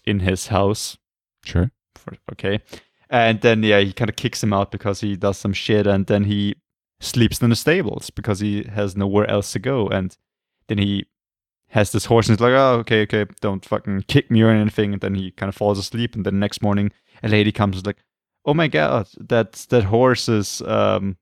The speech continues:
Speaker 1: s-, normally so aggressive. Normally he would have killed you, but apparently he didn't do anything to you. It must be a special bond you have." And then later it's like,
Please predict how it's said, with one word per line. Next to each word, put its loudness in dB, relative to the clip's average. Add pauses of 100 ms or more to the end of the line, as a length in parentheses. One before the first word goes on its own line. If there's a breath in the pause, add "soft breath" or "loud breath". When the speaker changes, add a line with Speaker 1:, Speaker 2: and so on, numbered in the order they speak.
(300)
Speaker 1:
s-, -18
normally 4
so 2
aggressive. -2
Normally -2
he 0
would 0
have -6
killed 4
you, 2
but 2
apparently 0
he 2
didn't -2
do -2
anything -2
to -8
you. 0
It 0
must -2
be 2
a 4
special 0
bond 2
you 4
have." 0
And -4
then -2
later -2
it's -8
like, -4